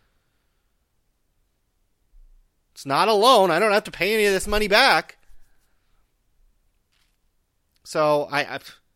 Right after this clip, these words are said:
come on. It, it takes hours and hours and hours to put up checklists. I'm not gonna do that when I don't really ne-, I don't need the, the monetary benefits that come from that. So, there you go. But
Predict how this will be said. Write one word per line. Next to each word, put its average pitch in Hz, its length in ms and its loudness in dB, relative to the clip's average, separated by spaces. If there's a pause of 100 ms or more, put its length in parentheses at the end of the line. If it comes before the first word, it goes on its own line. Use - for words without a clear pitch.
(140)
come 170 160 -10
on. 117 260 -6
It, 120 180 -12
it 131 120 -18
takes - 340 -8
hours 139 420 -2
and 123 100 -10
hours 135 320 -4
and 110 80 -16
hours 131 280 -8
to - 80 -20
put 120 140 -10
up 95 120 -10
checklists. - 560 -10 (360)
I'm 123 80 -10
not 131 100 -6
gonna 120 180 -10
do 139 220 -6
that 113 280 -2
when 107 440 -8 (560)
I 123 140 -8
don't 120 340 -6
really 120 320 -8
ne-, 120 260 -12
I 131 140 -6
don't 131 260 -8
need 135 440 -8
the, 110 420 -6
the 120 100 -12
monetary 123 560 -6
benefits 123 580 -10
that 107 300 -10
come 139 260 -10
from 98 220 -16
that. - 280 -20 (120)
So, 120 300 -12
there 139 180 -10
you 120 120 -14
go. 135 300 -8 (2000)
But - 460 -2